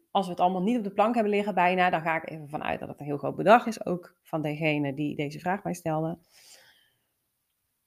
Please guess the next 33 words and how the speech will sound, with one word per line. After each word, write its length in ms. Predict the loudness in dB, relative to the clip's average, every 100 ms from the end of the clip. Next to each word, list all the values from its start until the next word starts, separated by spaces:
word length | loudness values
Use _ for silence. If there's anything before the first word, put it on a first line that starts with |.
| _
Dus 160 | -18 0
dat 200 | 2 2
sommige 560 | 4 8 8 6 0
coaches 720 | 6 8 8 6 2 2 2 -2
of 80 | -6
sommige 380 | -2 0 -2 -2
ondernemers 840 | -2 0 4 4 4 4 2 0
of 100 | -6
sommige, 380 | -6 -6 -4 -4
nou, 180 | -4 -4
wie 340 | -4 -2 0 4
dan 40 |
ook, 540 | 4 4 2 -2 -16 _ _
die 180 | -2 0
willen 240 | 2 2
dan 100 | 2
nog 100 | 0
wel 120 | -2 -2
eens 160 | -4
zeggen 260 | -4 -4 -6
van, 480 | -4 -2 0 -4 -10 _ _ _
"Ja, 100 | -6
alleen 400 | -2 4 8 8
al 100 | 6
met 180 | 4 2
het 260 | -4 -2 4
doen 240 | 6 6
van 160 | 2 2
deze 340 | 2 2 0
investering, 1120 | 0 0 0 -6 -6 -2 0 2 4 4 4
nou 280 | 4 4 4
dan, 340 | 2 2 0
woe, 760 | -6 -2 6 12 12 12 6